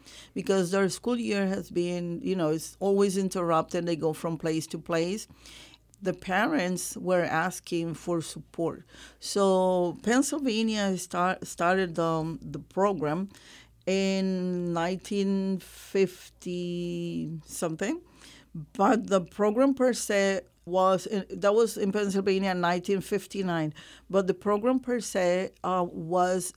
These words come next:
funded in nineteen sixty-six, uh, I believe in, um, California or the bigger states where the big farm workers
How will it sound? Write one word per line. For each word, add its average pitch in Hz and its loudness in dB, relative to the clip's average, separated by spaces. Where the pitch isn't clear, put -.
funded 185 -2
in 196 0
nineteen 190 0
sixty-six, - -8
uh, 185 2
I 180 0
believe 185 2
in, 170 -2
um, 165 -4
California 180 0
or 165 0
the 180 -8
bigger 175 -2
states 175 -8
where 170 -2
the 156 -6
big 170 -2
farm 170 0
workers 160 -2